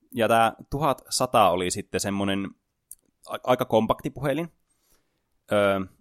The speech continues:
se oli pienempi kuin kolmekolmekymmentä, ja se oli valmistettu sillä tavalla, että ne näppäimet oli kaikki semmoisella niinku muovisella kalvolla, niinku mahdollisimman niinku silleen pölyi ja ilma tiiviisti silleen niinku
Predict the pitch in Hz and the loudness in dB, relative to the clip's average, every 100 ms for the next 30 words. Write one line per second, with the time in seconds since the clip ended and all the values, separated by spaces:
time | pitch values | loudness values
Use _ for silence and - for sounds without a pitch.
0 | _ _ _ _ - 127 143 143 139 104 | _ _ _ _ -4 -2 0 0 0 -2
1 | 104 120 117 101 95 90 113 117 113 95 | -2 2 2 0 -4 -4 -4 -6 -4 -6
2 | 110 110 - 143 165 143 110 - 107 - | -4 -6 -2 -2 0 -2 -8 -8 -8 -6
3 | 127 113 98 92 92 90 104 110 139 - | -2 -2 0 0 0 -2 -6 -2 -2 -4
4 | - 92 92 - _ _ _ _ 104 104 | -2 0 0 -6 _ _ _ _ -8 -2
5 | 117 113 - - 95 107 101 98 98 - | 0 0 -4 -8 -6 -4 -4 -4 -6 -8
6 | _ _ _ - 131 139 123 107 92 - | _ _ _ -10 0 2 2 -2 -4 2
7 | 117 104 85 80 87 - _ _ _ _ | 2 4 0 -2 -4 -6 _ _ _ _
8 | _ _ _ _ 110 104 110 139 151 139 | _ _ _ _ -6 -2 0 2 2 0
9 | 110 101 98 98 104 101 95 - 117 110 | 0 -2 -2 -6 -4 -2 -2 2 2 4
10 | 92 87 92 101 107 98 - 98 92 82 | 2 0 -4 -4 -4 -4 -4 -4 -4 -4
11 | 80 80 - 82 82 80 80 82 80 | -8 -8 -8 -6 -6 -6 -6 -6 -8